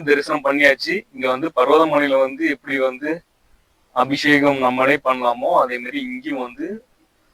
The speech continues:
சாமிக்கு வந்து நம்மளே வந்து அபிஷேகம் பண்ணலாம். So, மலை ஏறக்கூடியவங்க எ-, கண்டிப்பா அந்த இடத்துக்கு வந்து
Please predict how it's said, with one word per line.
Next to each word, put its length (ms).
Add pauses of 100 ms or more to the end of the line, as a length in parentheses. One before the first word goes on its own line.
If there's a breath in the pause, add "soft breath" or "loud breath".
சாமிக்கு 400
வந்து 300
நம்மளே 380
வந்து 340 (320)
அபிஷேகம் 520
பண்ணலாம். 500 (1400 soft breath)
So, 40 (100)
மலை 320 (100)
ஏறக்கூடியவங்க 840 (160)
எ-, 180 (540)
கண்டிப்பா 360
அந்த 180
இடத்துக்கு 380
வந்து 280